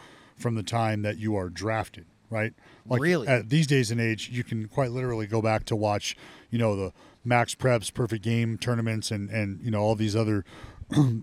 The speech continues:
Speaker 1: big tournaments and these big travel ball entities, and they've got video footage of all this stuff.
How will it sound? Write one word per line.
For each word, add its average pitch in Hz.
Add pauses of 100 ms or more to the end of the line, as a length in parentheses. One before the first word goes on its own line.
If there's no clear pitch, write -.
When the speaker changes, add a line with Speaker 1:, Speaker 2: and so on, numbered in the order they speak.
(280)
Speaker 1:
big 120
tournaments 123 (120)
and 110
these 110 (140)
big 120
travel 131
ball 110
entities, 107 (400)
and 117
they've 135
got 143
video 117
footage 123
of 120
all 101
this 92
stuff. -